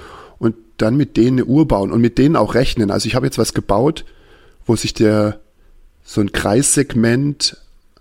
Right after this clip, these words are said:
also da dreht sich so quasi so ein, äh, so ein Kreis wird immer sichtbarer mit der Sekunde. Ist jetzt kein Zeiger, sondern halt quasi so ein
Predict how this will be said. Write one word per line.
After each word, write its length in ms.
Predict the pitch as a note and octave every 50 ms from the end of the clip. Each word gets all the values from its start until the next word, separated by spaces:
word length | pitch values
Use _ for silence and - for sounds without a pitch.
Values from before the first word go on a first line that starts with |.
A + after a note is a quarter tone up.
| _ _
also 140 | - - -
da 100 | - G2+
dreht 320 | F#2+ - - A2+ A#2+ C3+
sich 280 | - - C3 A#2 - -
so 120 | - A#2+
quasi 380 | A2+ - - G#2 G2 G2 G#2+ G2+
so 160 | G2 A2 G2+
ein, 240 | G2+ G2+ G#2 G#2 G#2
äh, 280 | G#2 G#2 G#2+ G#2 G#2+ G#2+ - - _ - _ _ _ _ _ _ _ _ _ _ _ _ _ _ _ _ _ _ - _
so 160 | - - A#2
ein 80 | G#2 -
Kreis 320 | - - G#2+ B2 C3+ -
wird 100 | C3 -
immer 220 | - C3 B2+ A#2+ G#2+
sichtbarer 800 | A#2 C#3+ - - - - - G#2 G#2 G#2+ G2+ G#2 G2 G#2 - - - - - - -
mit 140 | - A2 -
der 80 | A2 G2+
Sekunde. 560 | - A2 - - - A#2 A#2+ A#2+ A#2+ G#2+ G2
Ist 140 | - - -
jetzt 140 | - - -
kein 180 | - - F#2+
Zeiger, 440 | - - - B2 D3 F#3 G#3+ G3 F3+
sondern 300 | D3 D#3 C#3 C#3 C3+ C3
halt 140 | B2 B2 A#2
quasi 320 | - A#2+ A2+ A2 G#2 G#2+
so 140 | G2+ G#2+ G#2
ein 160 | G#2 G#2 G#2